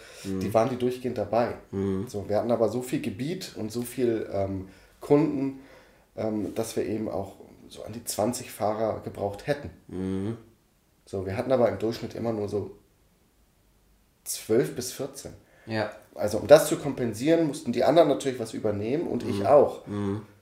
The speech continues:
Speaker 2: So, ich hatte also nie diesen Punkt, dass ich m-, mal die Füße hochlegen konnte.
Speaker 1: Ja,
Speaker 2: In
Speaker 1: verstanden.
Speaker 2: sechs Jahren.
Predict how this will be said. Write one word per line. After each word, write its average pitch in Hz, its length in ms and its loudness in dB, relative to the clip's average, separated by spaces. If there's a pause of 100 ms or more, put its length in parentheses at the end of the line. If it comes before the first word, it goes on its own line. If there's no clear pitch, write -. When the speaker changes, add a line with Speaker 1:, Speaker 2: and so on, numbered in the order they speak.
(100)
Speaker 2:
So, - 180 -4
ich 95 160 -4
hatte 123 180 2
also 113 180 0
nie 135 340 0 (840)
diesen 107 200 -10
Punkt, 135 360 2
dass 110 120 -2
ich 107 80 -6
m-, 117 320 -6
mal 107 140 -2
die 107 100 -6
Füße 170 380 -2
hochlegen 101 380 -4
konnte. 82 360 -10
Speaker 1:
Ja, 110 200 -2 (180)
Speaker 2:
In 101 100 -6
Speaker 1:
verstanden. 101 200 0
Speaker 2:
sechs 90 120 -4
Jahren. 95 300 4